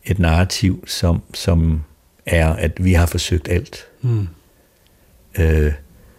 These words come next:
Speaker 1: det er ikke os, der har gjort noget forkert.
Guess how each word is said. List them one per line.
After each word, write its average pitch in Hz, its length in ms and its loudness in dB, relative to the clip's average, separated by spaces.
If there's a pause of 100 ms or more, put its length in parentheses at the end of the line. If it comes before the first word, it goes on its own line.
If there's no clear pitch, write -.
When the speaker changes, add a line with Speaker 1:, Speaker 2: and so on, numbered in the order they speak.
(840)
Speaker 1:
det 90 60 4
er 95 40 6
ikke - 160 -2
os, - 420 -2 (200)
der - 100 -8
har 85 80 2
gjort 87 320 -2
noget 85 200 2
forkert. - 680 -4